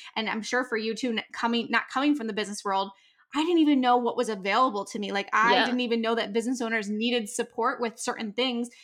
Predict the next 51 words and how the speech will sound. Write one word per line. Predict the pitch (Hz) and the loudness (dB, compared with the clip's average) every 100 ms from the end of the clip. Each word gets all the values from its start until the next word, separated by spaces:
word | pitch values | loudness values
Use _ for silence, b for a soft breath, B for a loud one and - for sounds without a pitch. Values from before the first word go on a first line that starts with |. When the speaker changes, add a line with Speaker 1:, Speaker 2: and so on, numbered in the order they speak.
| B - | B -6
Speaker 1:
until | 247 311 | -4 0
I | 247 - | -2 0
actually | - - 240 | -2 -4 -2
got | 208 - - | -2 -2 0
in | 262 | 0
there | 233 208 196 220 | 2 2 0 -2
and | 214 | -8
started | 202 - 208 202 208 202 - | -8 -4 -2 -2 -2 -4 -10
taking | - 226 220 202 | -6 -6 -4 -2
action | 208 247 - 202 | -2 -2 -4 -4
and, | 196 - | -4 -4
and | 233 233 | -2 0
even | 294 262 | 2 2
just | 233 | 0
kind | 262 226 | -2 -2
of | |
put | - | -4
myself | 139 214 214 | -4 -2 2
out | 233 247 | 4 4
there | 220 | 2
and | 208 | -2
like, | 202 196 B B | -4 -6 B B
"Hey, | 415 392 | -4 0
I'm | 269 359 | 0 0
willing | 339 277 | 0 0
to | 220 | 0
take | 247 220 | -2 -4
on | 190 196 | -2 -4
tasks. | 196 202 - | -4 -4 -4
I'm | 233 | -4
willing | 233 | -4
to | 196 | -6
try | - 202 196 | -2 0 0
things." | - 202 240 277 B B 226 | -2 -2 -2 -4 B B -2
And | |
I | 247 | -2
think | 269 | 0
that's | 254 247 | -2 0
one | 240 | -4
of | |
the | 208 | 0
best | 208 226 - | 0 0 0
ways | 220 208 | -2 -2
to | 214 | -4
really | 196 220 208 | -4 -2 -2
figure | 214 196 | -2 0
out | 196 - 208 | 2 0 -2
what | 220 | -2
it | 208 - | -2 -2
is | 208 208 | -2 -2
that, | 202 190 | 0 0